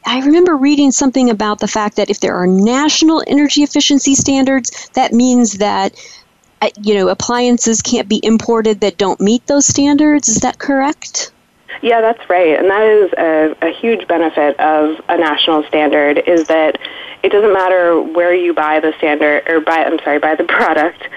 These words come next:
Speaker 2: um,
Speaker 1: Mm-hmm.
Speaker 2: or where it comes from, it has to meet that federal standard. So this
Speaker 1: Yeah.
Speaker 2: means that any company who is doing business in the U S would, would have to meet this. And that means that it's, it's not like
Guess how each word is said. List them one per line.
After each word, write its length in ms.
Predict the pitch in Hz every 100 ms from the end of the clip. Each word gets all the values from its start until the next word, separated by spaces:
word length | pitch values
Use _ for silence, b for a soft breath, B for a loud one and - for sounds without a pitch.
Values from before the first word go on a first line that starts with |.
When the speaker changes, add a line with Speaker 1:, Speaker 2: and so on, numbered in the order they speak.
| B B B
Speaker 2:
um, 320 | 190 170 160
Speaker 1:
Mm-hmm. 120 | 180 202
Speaker 2:
or 540 | 180 170 165 160 160 - - - -
where 240 | 180 196 190
it 100 | -
comes 280 | - 254 247
from, 260 | 170 151
it 100 | 156
has 340 | 170 - 180 180 -
to 60 | 180 170
meet 320 | 165 156 - B B B B
that 200 | 175 -
federal 340 | 160 156 143 147
standard. 540 | - 139 - - - -
So 160 | 180
this 180 | 175 220 -
Speaker 1:
Yeah. 200 | 202 180
Speaker 2:
means 140 | 180 -
that 340 | 160 151 151 - - _ _ _ _ - - -
any 200 | 220 220
company 640 | 202 185 175 160 160 -
who 420 | 180 160 160 156 160 B B B
is 140 | 180
doing 220 | 196 180 170
business 300 | 160 156 156
in 120 | 160
the 80 | 160
U 140 | 160
S 180 | 151 143 -
would, 180 | 165 156
would 140 | 170
have 220 | - 165 -
to 120 | 165
meet 200 | 156 156
this. 200 | - 165 185
And 120 | 180
that 140 | 170
means 280 | 185 170 170 -
that 260 | 156 - B B B B -
it's, 200 | - - -
it's 160 | 185
not 220 | 190 190 -
like 440 | 170 156 -